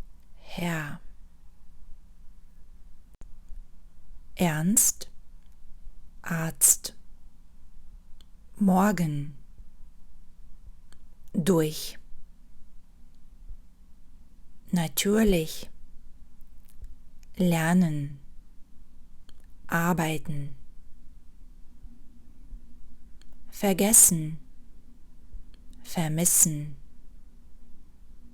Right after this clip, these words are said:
Vorlesen. Vorstellen. Erzählen. Erkennen.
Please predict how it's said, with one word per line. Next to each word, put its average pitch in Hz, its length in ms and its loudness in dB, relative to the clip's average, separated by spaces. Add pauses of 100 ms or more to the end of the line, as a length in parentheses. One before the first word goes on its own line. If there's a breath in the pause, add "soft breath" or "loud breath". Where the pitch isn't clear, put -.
(460)
Vorlesen. 160 1120 4 (1400)
Vorstellen. 151 1120 2 (2250)
Erzählen. 156 1120 8 (1700)
Erkennen. 165 880 6